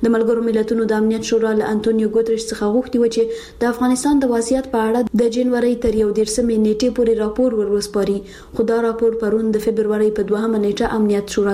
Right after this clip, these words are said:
ته سپارل شوی دی. د طالبانو د حکومت مرستیال ویان بلال کریمي د ملګرو ملتونو د سرمنشي د دغه خپور شوي راپور په اړه زموږ پوښتنو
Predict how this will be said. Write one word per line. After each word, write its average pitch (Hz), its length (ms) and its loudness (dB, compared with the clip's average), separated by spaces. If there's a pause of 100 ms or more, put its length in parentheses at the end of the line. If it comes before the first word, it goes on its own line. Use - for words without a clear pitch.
ته 190 100 -4
سپارل 190 380 0
شوی 190 280 2
دی. 185 80 4 (360)
د 247 220 2
طالبانو 254 440 0
د 226 100 0
حکومت 226 360 -2
مرستیال 233 400 0
ویان 226 240 2
بلال 208 280 0
کریمي 214 280 2 (120)
د 208 120 2 (220)
ملګرو 214 300 2
ملتونو 208 480 0
د 214 80 -2
سرمنشي 208 480 0
د 208 120 0
دغه 202 260 -2
خپور 208 280 -2
شوي 226 200 2
راپور 240 340 -2
په 233 80 2
اړه 233 120 0 (400)
زموږ 233 140 2 (100)
پوښتنو 233 320 -2